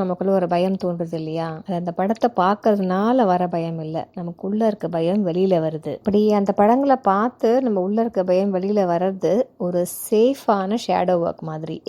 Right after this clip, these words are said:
ஏன்னா இந்த படத்தை பார்த்து நமக்கு வர பயம் அது ஒரு போலியான பயம், நிஜமாவே அங்க பேய் இல்ல, நிஜமாவே நம்மளை பயமுறுத்துறது எதுவும் இல்ல, இது நிஜமல்ல, ஒரு படம் அப்படின்னு நமக்கு தெரியும். நம்ம ஆழ் மனசுக்குள்ள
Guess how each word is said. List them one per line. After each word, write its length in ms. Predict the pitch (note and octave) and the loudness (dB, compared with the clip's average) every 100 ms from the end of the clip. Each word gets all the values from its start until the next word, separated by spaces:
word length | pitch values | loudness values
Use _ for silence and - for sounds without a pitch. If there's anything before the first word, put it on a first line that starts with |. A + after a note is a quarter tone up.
| F#3+ | 2
ஏன்னா 200 | G3 F3 G#3+ C4 G3 | 4 2 0 -2 -2
இந்த 120 | F3+ - | 0 2
படத்தை 280 | G3+ A#3+ C#4+ | 2 2 2
பார்த்து 420 | A3+ A3 A3 C#4 C#4+ C4 | 2 2 2 6 6 6
நமக்கு 220 | G#3 F3+ | 0 -2
வர 180 | F3 G3+ F3+ | 0 0 -2
பயம் 320 | E3 D#3+ F3 A#3 _ - | -4 -4 -6 -8 _ -12
அது 140 | F3+ F3 | -6 -4
ஒரு 200 | E3+ F3 E3+ - | -2 -2 -2 -2
போலியான 560 | A3 B3+ B3+ A3+ G#3 F3+ | 2 2 2 2 0 0
பயம், 300 | D3+ D3 G#3+ - G3+ | 0 -2 -4 -6 -8
நிஜமாவே 480 | E3+ F#3 F#3+ F#3 G#3+ | -4 0 0 2 2
அங்க 160 | F#3+ E3+ | 0 -2
பேய் 180 | E3 E3 E3 | -4 -4 -4
இல்ல, 120 | D#3 D#3 G#3+ - | -4 -2 -2 -4
நிஜமாவே 440 | F#3 F3+ F#3+ F#3 A3 | -4 -2 0 2 2
நம்மளை 260 | A#3+ G3+ F3 E3 | 2 2 0 0
பயமுறுத்துறது 800 | E3 F#3+ A3 A3 - G#3+ G3+ A3+ A#3+ F3+ | 0 2 0 0 2 4 4 4 2 0
எதுவும் 280 | F3 F#3 E3+ | -2 -2 -2
இல்ல, 200 | D#3 D#3 D#3+ A#3+ - | -4 -2 -2 -4 -2
இது 140 | G3+ F#3 | 0 2
நிஜமல்ல, 580 | F#3 A#3+ B3 G#3 G3 G#3 | 4 4 4 2 2 4
ஒரு 160 | F#3 F3+ | 2 2
படம் 280 | F3+ F#3+ G#3 | 0 2 2
அப்படின்னு 340 | F3 E3+ F3+ G3+ | 0 -2 -2 0
நமக்கு 260 | F#3 E3+ - | -2 -6 -8
தெரியும். 380 | - E3 D#3+ E3 - | -4 -4 -4 -8 -10
நம்ம 200 | - G3+ - | -2 0 4
ஆழ் 180 | A3+ B3 B3 | 4 4 2
மனசுக்குள்ள 580 | A3+ G#3+ A3 G#3 G3+ | 2 0 -4 -2 0